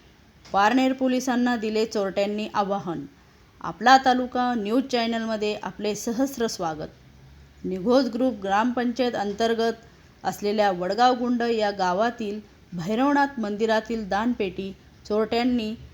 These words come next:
मध्यरात्री सुमारास फोडली असून मोठ्या प्रमाणात चोरी झाल्याचा अंदाज ग्रामस्थांनी वर्तविला आहे. निघोज देवी भोयरे रस्त्यानजीक असलेले भैरवनाथ मंदिराची इमारत लक्षवेधी आहे.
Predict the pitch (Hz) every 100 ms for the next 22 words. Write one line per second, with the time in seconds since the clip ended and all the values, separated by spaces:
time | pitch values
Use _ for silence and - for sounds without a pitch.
0 | - - 202 185 233 285 277 269 285 269
1 | 220 214 220 220 - 190 185 247 233 -
2 | 175 170 170 - - - 196 208 285 285
3 | 254 247 240 214 - 220 214 233 214 214
4 | 214 214 233 180 180 214 214 214 190 180
5 | 175 240 - 254 254 254 202 170 175 170
6 | 165 156 151 - - - - - - -
7 | 185 190 190 247 269 240 247 233 214 208
8 | 220 196 190 - 196 190 175 180 175 -
9 | - - - - - - 180 208 220 240
10 | 233 170 220 240 294 285 269 - 220 220
11 | 214 214 220 214 - 220 220 - - 196
12 | 202 196 208 202 - - - 277 226 170
13 | 170 156 151